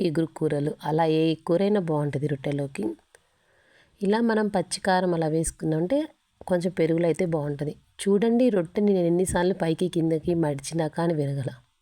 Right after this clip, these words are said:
చాలా అంటే చాలా మెత్తగా, చాలా పల్చగా వచ్చాయి. అంతే అండి. ఈ ఎండాకాలంలో మన ఒంటికి చలువ చేసి, మనం ఒంటిని ఉక్కులాంటి బలాన్నిచ్చే రాగి రొట్టె రెడీ అండి.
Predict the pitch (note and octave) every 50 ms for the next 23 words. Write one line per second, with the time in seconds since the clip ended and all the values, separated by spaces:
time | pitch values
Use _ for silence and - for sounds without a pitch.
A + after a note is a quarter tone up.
0 | _ _ _ _ _ _ _ _ _ _ _ _ _ _ _ _ _ _ _ _
1 | _ _ _ - - F#3+ E3 E3 F3 F#3 G3 G3 F#3+ F#3 F#3 G#3 G#3 - - F#3
2 | E3+ E3+ E3+ D#3+ D#3 D#3 D#3+ D3+ - _ - F3+ F3+ F#3+ A3+ B3+ B3+ _ _ _
3 | _ _ _ _ - - E3+ E3 E3 F3 F3 E3+ _ - D#3 D#3 D#3 - F3+ E3+
4 | E3+ E3 D3 C3+ C#3 - - - - F#3+ - _ _ _ _ _ _ _ _ _
5 | _ _ _ _ _ - F3 E3 E3+ - A#3 A#3+ B3+ B3+ B3 A#3 A3+ G#3+ A3+ A3
6 | A3 A3 G#3+ G#3+ G#3 _ _ _ _ _ - _ _ _ _ _ _ _ _ _
7 | _ _ _ _ _ - - F#3+ G3+ A3 A3 G#3 G3+ G3 G#3+ G#3 G#3 - G3+ F#3+
8 | F#3+ F#3 F3+ F3+ F3+ F3+ F#3 G3+ G#3+ A#3 - - _ _ _ - E3+ F3 F3 F3
9 | E3 D#3 D#3 D3+ D#3+ E3+ F3+ - A3+ A3+ - G#3+ - - - F3 D#3+ E3 D#3+ F3
10 | E3+ - - D#3+ D#3 D#3 - - A3 A#3 B3 A#3 - - - _ _ _ - A3+
11 | F3+ E3+ E3+ E3+ F3+ F3+ F3 E3+ E3+ - _ _ _ - F#3+ E3+ E3+ F3 F#3 G#3
12 | G#3 G#3 B3+ A#3+ B3+ C4 B3+ - - _ - - - - _ _ - G#3+ G#3 G3+
13 | F#3+ F#3 F3+ F3 D#3 F3 D3+ D#3 D#3 D#3 E3+ F#3 G3 G3 F#3+ F3 E3 - - -
14 | A#3+ A3+ G3 F#3 D#3+ E3+ F3 F3 F3+ F3 F3 E3+ - - - F3+ F3 F#3 E3+ D#3+
15 | D#3+ E3+ F3 F3+ F3 E3+ D#3+ E3 D#3+